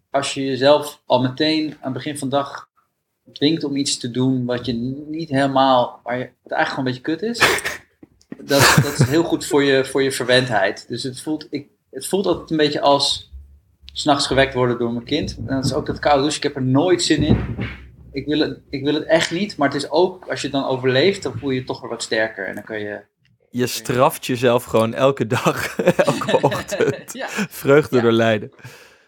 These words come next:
Speaker 1: Klopt. Dat is, eh, ja,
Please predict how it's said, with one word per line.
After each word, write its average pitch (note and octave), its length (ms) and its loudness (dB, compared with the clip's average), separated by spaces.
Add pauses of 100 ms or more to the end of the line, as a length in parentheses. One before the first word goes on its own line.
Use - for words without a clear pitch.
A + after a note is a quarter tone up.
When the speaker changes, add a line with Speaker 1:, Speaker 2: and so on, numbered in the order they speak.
(220)
Speaker 1:
Klopt. - 440 -14 (300)
Dat B2+ 140 -8
is, C3 240 -4
eh, A2 400 2 (1000)
ja, G#2 400 0